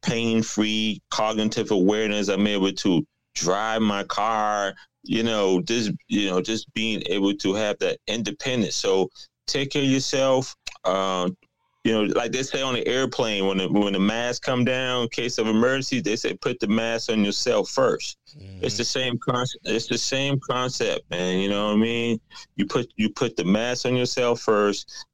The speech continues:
Speaker 1: and watch how you talk to yourself, okay? You're not gonna allow anybody else to talk negatively to you, so why are you gonna do it to yourself? You see,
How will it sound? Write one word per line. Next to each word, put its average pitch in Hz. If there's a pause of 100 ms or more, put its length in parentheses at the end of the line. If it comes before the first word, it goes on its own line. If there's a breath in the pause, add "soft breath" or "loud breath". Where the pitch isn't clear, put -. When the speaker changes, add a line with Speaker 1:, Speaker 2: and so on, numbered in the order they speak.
(180)
Speaker 1:
and 95 (100)
watch 113
how 123
you 120
talk 147
to 123
yourself, - (140)
okay? 92
You're 107
not 131
gonna 113
allow 110
anybody 104
else 127
to 120
talk 104
negatively 98
to 110
you, 90 (320 loud breath)
so 107
why 101
are 117
you 110
gonna 101
do 104
it 98
to 104
yourself? 101 (200)
You 95
see, 104